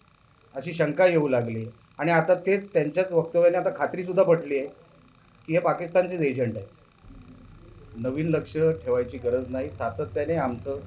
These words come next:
काम कधी बंदच झालेलं नव्हतं. आम्ही जमिनीवर राहून काम करणारे कार्यकर्ते आहोत. भारतीय जनता पक्ष हे रोज जनतेपर्यंत पोहोचवण्याचेच कार्यक्रम, पोहोचण्याचेच कार्यक्रम आमच्यापर्यंत, आमच्या हाती देतात. सातत्याने राणेसाहेबांच्या under काम केलं असल्यामुळे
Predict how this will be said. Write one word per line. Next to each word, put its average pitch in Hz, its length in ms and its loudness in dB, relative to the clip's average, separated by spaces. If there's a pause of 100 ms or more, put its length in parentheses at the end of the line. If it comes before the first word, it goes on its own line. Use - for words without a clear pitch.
(160)
काम 131 220 0
कधी 156 220 -4
बंदच 143 300 -2
झालेलं 123 400 -8
नव्हतं. - 1160 -16
आम्ही 151 360 -4 (300)
जमिनीवर 147 360 -4
राहून 147 180 -2
काम 139 240 -2
करणारे 139 360 -4
कार्यकर्ते 135 520 -4
आहोत. 131 220 0 (460)
भारतीय 123 340 -6
जनता 143 280 -4
पक्ष 139 340 -6 (600)
हे 143 140 2
रोज 156 260 4 (380)
जनतेपर्यंत 151 540 0
पोहोचवण्याचेच 165 800 0
कार्यक्रम, 135 320 0
पोहोचण्याचेच 160 560 -6
कार्यक्रम 143 460 0
आमच्यापर्यंत, 127 640 -6 (440)
आमच्या 123 260 -6
हाती 120 220 -8
देतात. 123 300 -6 (640)
सातत्याने 160 580 2
राणेसाहेबांच्या 151 680 2
under 156 200 0
काम 147 260 0
केलं 147 200 -4
असल्यामुळे 147 580 0